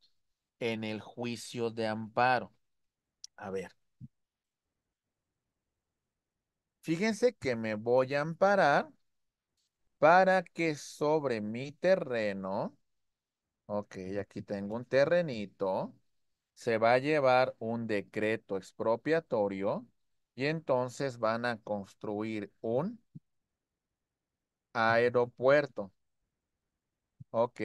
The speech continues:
Y para que este aeropuerto no se construya, pues, mm, presento mi amparo.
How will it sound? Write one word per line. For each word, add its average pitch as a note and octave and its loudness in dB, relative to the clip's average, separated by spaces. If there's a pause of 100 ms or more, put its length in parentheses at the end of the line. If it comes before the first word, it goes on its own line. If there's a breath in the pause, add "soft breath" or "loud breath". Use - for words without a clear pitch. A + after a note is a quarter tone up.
(1500)
Y C3+ 2
para B2+ 6
que C#3 -2
este A#2+ 0
aeropuerto C#3 2
no G#2+ -2
se B2+ -2
construya, B2 -4 (760)
pues, D#3 4 (120)
mm, A2+ -6
presento A#2+ -2 (480)
mi A2+ -8
amparo. F#2+ -8